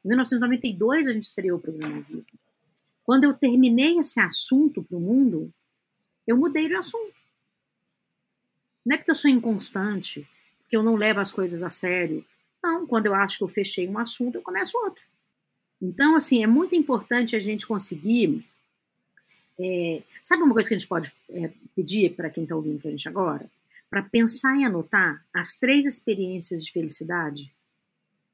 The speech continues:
que aconteceram hoje, no mês passado, no ano passado e na vida.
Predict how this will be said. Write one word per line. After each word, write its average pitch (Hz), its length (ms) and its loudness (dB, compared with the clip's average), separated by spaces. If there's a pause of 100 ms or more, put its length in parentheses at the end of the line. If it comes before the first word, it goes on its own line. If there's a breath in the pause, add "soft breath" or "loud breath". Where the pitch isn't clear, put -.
que 196 80 -6
aconteceram 175 880 0 (720)
hoje, 247 520 6 (520)
no 196 100 0
mês 214 220 2
passado, 190 800 -4
no 214 180 2
ano 254 180 4
passado 190 720 -2 (180)
e 214 120 0
na 220 160 6
vida. 151 400 -6